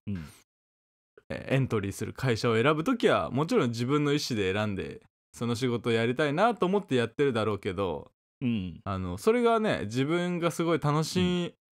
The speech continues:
Speaker 2: めると分かってやってるかっつったらまた別だと思うし、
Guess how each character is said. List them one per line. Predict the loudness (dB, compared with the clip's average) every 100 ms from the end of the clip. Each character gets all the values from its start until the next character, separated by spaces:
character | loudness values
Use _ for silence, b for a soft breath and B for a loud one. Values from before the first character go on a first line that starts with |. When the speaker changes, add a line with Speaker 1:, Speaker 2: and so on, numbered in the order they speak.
| _ -4
Speaker 2:
め | 0 2
る | 2 0 -4
と | -4 -4 -10 _ -2
分 | 2 2
か | 0
っ | -2
て | 0
や | 0
っ | 0
て | -2 -2
る | -2 -6 _ -12
か | -10
っ | -12
つ |
っ | -6
た | -2
ら |
ま | 0 2
た | 0
別 | 2 0 0 -2
だ | -2
と | -2
思 | -6 -8
う | -10
し、 | -10 -8 -8